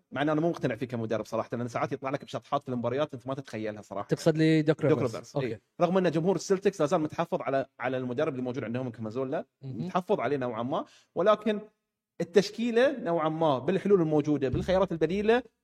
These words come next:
Speaker 1: ممكن أج-، ممكن أشوفها أنه هو الأقرب للفوز.
Speaker 2: السلتكس.
Speaker 1: السلتكس.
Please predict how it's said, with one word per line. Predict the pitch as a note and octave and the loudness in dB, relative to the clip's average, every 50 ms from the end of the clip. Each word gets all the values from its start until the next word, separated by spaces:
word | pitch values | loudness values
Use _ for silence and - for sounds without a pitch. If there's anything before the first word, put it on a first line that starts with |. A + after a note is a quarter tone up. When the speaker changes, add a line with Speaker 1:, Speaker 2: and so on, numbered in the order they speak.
| _ - | _ 0
Speaker 1:
ممكن | F#3 F#3+ - G3+ F3+ E3 | 0 0 0 0 -2 -2
أج-، | D3 - - | -2 -4 -4
ممكن | - E3 F3 F#3+ F3+ - F3 D#3+ | -4 -2 -2 -2 -2 -2 -2 -2
أشوفها | D3+ - F#3 E3+ F3 E3+ | 0 -2 -2 -2 -2 -2
أنه | D#3 D#3 | -2 -2
هو | D3+ E3 | -2 -2
الأقرب | D#3 - - - - D3+ B2+ | -2 -4 -4 -4 -6 -4 -4
للفوز. | A#2+ A2+ A#2 G#2+ F2+ - - - - _ _ _ - - | -4 -6 -6 -6 -10 -10 -10 -16 -20 _ _ _ -6 -4
Speaker 2:
السلتكس. | D3 A#2+ - - - A#2 G2+ - F#2 - - - - | -4 -4 -4 -6 -8 -8 -8 -10 -16 -18 -14 -8 -8
Speaker 1:
السلتكس. | D#3 - - C3+ A2+ - G#2 - - - - | -6 -4 -4 -4 -4 -6 -10 -12 -12 -14 -20